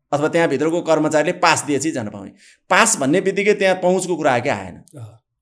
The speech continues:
Speaker 2: फोन गर्नुपर्छ, त्यति।
Speaker 1: मैले भेटाएको छु सिंहदरबारभित्रको एउटा पिउनले पास बेचेर मात्रै महिनामा चालिस हजार कमाउँदो रहेछ।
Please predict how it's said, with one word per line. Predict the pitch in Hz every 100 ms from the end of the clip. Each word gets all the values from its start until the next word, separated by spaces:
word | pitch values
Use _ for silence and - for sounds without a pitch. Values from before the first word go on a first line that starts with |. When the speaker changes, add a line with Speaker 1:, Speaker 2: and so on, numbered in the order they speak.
| -
Speaker 2:
फोन | 165 175
गर्नुपर्छ, | 143 127 123 117 -
त्यति। | 190 196 113
Speaker 1:
मैले | 127 180 226 262
भेटाएको | 165 156 170 185
छु | 185 190
सिंहदरबारभित्रको | 185 160 160 160 160 160 123 110 127 143 170
एउटा | 165 151 156
पिउनले | 151 151 151 147 190
पास | 196 185 190 180 165
बेचेर | 175 175 165
मात्रै | 160 151 -
महिनामा | 156 147 147 151
चालिस | 165 156 120
हजार | 113 107
कमाउँदो | 104 98 98
रहेछ। | 98